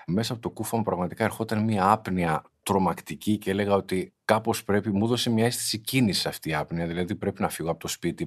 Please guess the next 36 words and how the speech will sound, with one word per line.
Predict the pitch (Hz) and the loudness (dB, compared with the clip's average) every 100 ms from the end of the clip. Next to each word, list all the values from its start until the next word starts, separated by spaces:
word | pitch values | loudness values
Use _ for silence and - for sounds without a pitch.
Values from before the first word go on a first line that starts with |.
| - | -6
κάπως | 85 - 82 | -10 -8 -10
να | |
κουνηθώ, | 80 90 85 80 - 82 80 | -8 -4 -2 -4 -2 -2 0
κάπως | 80 82 - | -2 -4 -2
κάτι | 82 - | -4 -4
πρέπει | 80 80 76 | -12 -10 -8
να | |
γίνει. | 76 76 85 107 - - - - - - | -6 -6 -4 -6 -8 -18 -16 -16 -16 -8
Έχει | - | -2
χαλάσει | 90 85 95 101 | 4 8 8 6
και | - 82 | 0 0
το | 90 | 2
air | 87 82 | 2 0
condition, | 73 92 95 | 0 -2 -2
χαλάσει | - 98 107 120 - | 0 4 4 2 2
ηλεκτρονικές | 131 - 107 95 107 95 | 0 2 2 2 2 2
συσκευές, | - 90 82 87 104 - - - - | 2 2 4 2 2 -2 -12 -18 -10
να | - 92 | 0 0
το | 95 | 0
πούμε | - 113 98 | 0 2 2
και | 90 85 | 0 -2
λίγο | 85 85 | 0 -2
αυτό. | 78 - 87 127 - - - - | -4 -2 -2 -2 -6 -14 -16 -8
Και | 220 | -6
ξαφνικά | - 113 117 117 185 - 110 | -2 -2 0 2 2 0 -4
σε | - | -2
όλη | 214 151 | 0 0
αυτή | - 160 | 0 -4
την | 113 | 2
κατάσταση | 95 87 87 - 131 | 0 2 0 0 -2
σηκώνομαι | - - - 107 104 98 135 | -2 -2 6 6 6 4 2
και | - - | 0 -6
παίρνω | - - 151 113 90 135 - | -4 6 6 6 2 0 -8
σαν | - 127 151 | 0 2 2
υπνοτισμένος | 110 104 - 87 113 117 - | 2 -2 -2 0 2 2 2
χαρτιά, | 95 90 - 131 85 | 2 2 4 6 6